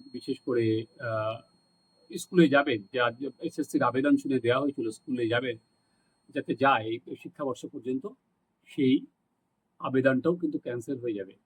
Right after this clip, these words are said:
সুপ্রিম কোর্টের রুলিংয়ে কিন্তু পরিষ্কারভাবে সেটা বলা হচ্ছে যে আবার যদি, আহ, নির্দেশ না শোনা হয়, একত্রিশে মের মধ্যে নোটিফিকেশন বেরোনো না হয়, নতুন করে পরীক্ষা নেওয়ার একত্রিশে ডিসেম্বরের মধ্যে পদ্ধতি,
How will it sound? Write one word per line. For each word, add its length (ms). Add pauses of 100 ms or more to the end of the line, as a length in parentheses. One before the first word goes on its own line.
(920)
সুপ্রিম 300
কোর্টের 260
রুলিংয়ে 320
কিন্তু 240
পরিষ্কারভাবে 640
সেটা 180 (100)
বলা 240
হচ্ছে 220 (100)
যে 60 (100)
আবার 160 (560)
যদি, 280 (480)
আহ, 200
নির্দেশ 300 (140)
না 160
শোনা 260
হয়, 180 (180)
একত্রিশে 420 (120)
মের 220
মধ্যে 280 (560)
নোটিফিকেশন 680 (260)
বেরোনো 280 (100)
না 140
হয়, 260
নতুন 200 (100)
করে 140 (120)
পরীক্ষা 340
নেওয়ার 280
একত্রিশে 420
ডিসেম্বরের 500
মধ্যে 260
পদ্ধতি, 380